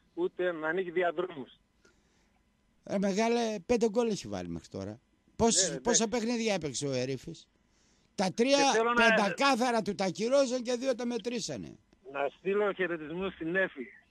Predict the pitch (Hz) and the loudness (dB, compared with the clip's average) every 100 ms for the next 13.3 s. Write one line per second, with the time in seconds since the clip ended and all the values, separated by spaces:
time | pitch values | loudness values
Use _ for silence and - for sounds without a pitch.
0 | _ _ _ - 110 110 160 156 175 170 | _ _ _ -20 -10 -4 -2 0 0 -2
1 | 160 160 156 151 175 175 151 147 156 165 | -4 -4 -4 -6 -14 -16 -16 -14 -12 -10
2 | 165 143 151 151 147 147 131 - - _ | -8 -8 -8 -8 -8 -10 -14 -16 -20 _
3 | _ _ _ _ _ _ _ _ _ _ | _ _ _ _ _ _ _ _ _ _
4 | _ _ _ 110 123 113 107 113 110 180 | _ _ _ -10 -8 -8 -8 -6 -4 -2
5 | 180 156 185 170 - 170 196 175 147 180 | 0 0 0 0 0 0 0 -2 -2 -2
6 | 160 147 160 160 - _ _ - 131 101 | -2 -4 -4 -4 -6 _ _ -6 -4 -4
7 | - - _ - 143 127 127 127 139 95 | -8 -20 _ -8 -6 -6 -6 -8 -6 -8
8 | 98 - - - 180 175 175 143 180 160 | -10 -14 -18 -6 -2 0 0 0 0 -2
9 | 143 180 165 165 156 170 151 185 - _ | -2 -2 0 -2 0 -2 -2 -4 -12 _
10 | 113 165 135 156 143 139 131 147 151 - | -4 -2 -2 -2 -2 -2 -2 -4 -4 -2
11 | 165 123 117 117 110 151 160 143 165 160 | -2 -2 -4 -6 -8 -6 -6 -2 -2 -2
12 | 160 156 - 165 165 147 123 117 151 160 | -4 -4 -2 -2 -2 -4 -6 -14 -8 -8
13 | 131 143 120 | -6 -6 -8